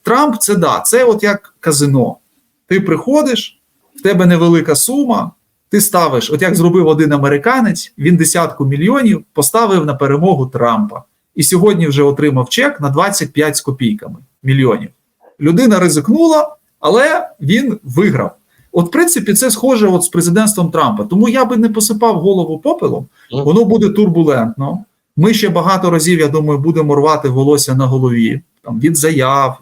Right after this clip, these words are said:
Speaker 1: від якихось, скажімо, дій. Але, але перед нами це відкриває і, в принципі, ну, прийнятні, принаймні, перспективи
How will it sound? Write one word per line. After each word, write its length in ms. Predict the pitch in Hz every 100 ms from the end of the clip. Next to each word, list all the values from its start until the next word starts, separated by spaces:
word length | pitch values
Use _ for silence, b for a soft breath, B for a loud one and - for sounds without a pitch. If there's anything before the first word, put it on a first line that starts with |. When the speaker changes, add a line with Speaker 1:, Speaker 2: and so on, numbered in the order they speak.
| 127
Speaker 1:
від 140 | 135
якихось, 380 | 139 170 170 151
скажімо, 420 | - 135 151 147
дій. 340 | 131 123 120 b b b -
Але, 460 | 127 175 285 330 -
але 460 | 127 139 143 85 - _
перед 200 | 127 127
нами 280 | 185 254 220
це 180 | - 190
відкриває 680 | 180 - 165 208 226 180
і, 40 | 143
в 60 |
принципі, 760 | - 202 208 175 - 156 147 147 _
ну, 480 | 170 208 226 208 - _ _ _
прийнятні, 680 | 170 185 165 175 139 120
принаймні, 480 | 113 131 135 131 120
перспективи 840 | 117 127 - 139 - 269 269 127